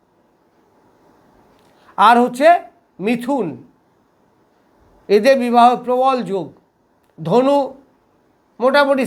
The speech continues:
সেভেন্টি পার্সেন্ট থেকে এইটটি পার্সেন্ট। এবার তুলা, তুলা রাশিতেও বিয়ের যোগ আছে, কারণ বৃহস্পতি তার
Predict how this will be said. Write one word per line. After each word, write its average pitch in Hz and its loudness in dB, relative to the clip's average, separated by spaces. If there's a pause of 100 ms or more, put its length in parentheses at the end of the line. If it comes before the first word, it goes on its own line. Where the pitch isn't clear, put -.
সেভেন্টি 262 -2
পার্সেন্ট 247 -2
থেকে 240 -6
এইটটি 220 -8
পার্সেন্ট। 165 -6 (1400)
এবার 277 4 (100)
তুলা, 294 4 (1400)
তুলা 302 2
রাশিতেও 285 0
বিয়ের 240 0
যোগ 208 0
আছে, - -14 (1040)
কারণ 247 4
বৃহস্পতি 269 0 (580)
তার 220 0